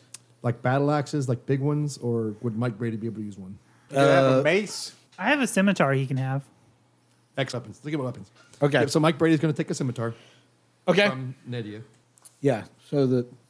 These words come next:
Speaker 3: the Beastman sprite has a little axe, and then we just do different colors of them to represent different, you know, strengths of them. Um,
Speaker 2: They also are very refreshing with the lemon lime fa-, uh, lemon lime flavor.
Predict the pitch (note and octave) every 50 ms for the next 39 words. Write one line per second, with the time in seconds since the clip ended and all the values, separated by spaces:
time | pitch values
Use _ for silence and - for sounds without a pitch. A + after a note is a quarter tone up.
0 | _ _ B2+ B2 - - F3+ F#3+ F3+ - - - F3 E3+ D#3+ D#3 D3 D3 C#3+ C3
1 | - - _ _ - - - - - _ - F#3 F#3+ E3+ C#3 A#2+ A#2 A2+ - -
2 | - - _ _ _ _ - C#3+ C#3 B2+ C#3 C3+ C3 B2+ A#2+ A#2 G#2+ A#2 - _
3 | _ - C#3+ A#2 - G#2+ - - - - - - _ _ _ _ _ - B2+ C3
4 | C3 C3 C3 A#2+ A2 - C3+ C3+ B2 B2 C3+ C3 B2 G#2 - - D#3 D3+ C#3+ C#3
5 | C3 B2 G#2+ A#2+ A#2 G#2+ G2+ A2+ A2+ A2 G#2+ G#2+ A2+ A#2 A#2 A2 G#2 - G#2+ G#2+
6 | A#2 G#2+ G#2+ _ A2 G2+ A2 - - G#2+ F2+ _ _ _ _ _ _ A2 F#2+ E2
7 | - _ - - - A2+ G#2 G#2+ G2+ - - G#2+ - _ _ _ - _ _ -
8 | F#3+ F#3+ F3+ F3 E3+ E3 D#3 D3+ D#3 D#3 E3 F#3+ F#3 - E3+ C#3+ C3 B2 A#2 G#2+
9 | C3 C#3 C#3+ C#3+ C3+ B2 A#2 A#2 - - - C#3 C#3 C3+ A#2+ - - A2 G2+ G2+
10 | G2 - G#2 G#2+ A2+ A#2 A2+ A#2+ A#2 A2+ A2 G#2+ A2 A2 G#2+ A2 G2+ _ _ B2+
11 | A#2+ A2 - _ _ - _ _ - G2+ A2+ A#2 B2 C#3 B2+ - - G#2+ G#2 G#2+
12 | A#2 B2 B2+ C3 C#3 C#3 C#3+ C#3 C3 B2 A#2+ A#2+ A#2+ A#2 A#2 A2+ A#2 _ _ _
13 | _ _ _ _ _ _ _ A2 A#2 A#2 A#2 A#2 A2+ G#2+ G#2 F#2 E2+ E2 D#2